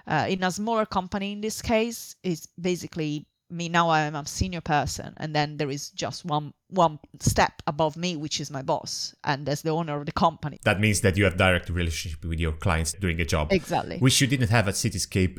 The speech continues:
Speaker 2: and D-Box.
Speaker 1: I, at Cityscape I did, but we did have project managers as well. So it was not, like,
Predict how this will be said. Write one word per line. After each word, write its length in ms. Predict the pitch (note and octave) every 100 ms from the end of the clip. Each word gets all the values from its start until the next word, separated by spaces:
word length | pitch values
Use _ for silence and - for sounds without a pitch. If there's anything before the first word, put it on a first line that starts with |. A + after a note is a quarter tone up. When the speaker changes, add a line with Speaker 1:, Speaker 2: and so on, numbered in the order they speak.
| -
Speaker 2:
and 280 | F#2+ F#2+ F2
D-Box. 480 | F2 D2+ D2+ - -
Speaker 1:
I, 200 | - B3+
at 120 | -
Cityscape 540 | - D#4 D#4 C#4+ C#4
I 100 | B3+
did, 460 | A3 F3+ G3 F2 -
but 300 | F3+ F#3+ F#3
we 160 | G3+ G#3
did 300 | G3 A3 G#3
have 340 | E3+ F#3+ F#3 -
project 320 | - F3 F3
managers 460 | E3+ D#3 D3+ C#3 C#3+
as 120 | C3+
well. 280 | C#3+ - -
So 280 | - D#3+ D3+
it 80 | G3
was 300 | F#3 F3+ F3
not, 240 | F#3 F3 E3+
like, 320 | E3 E3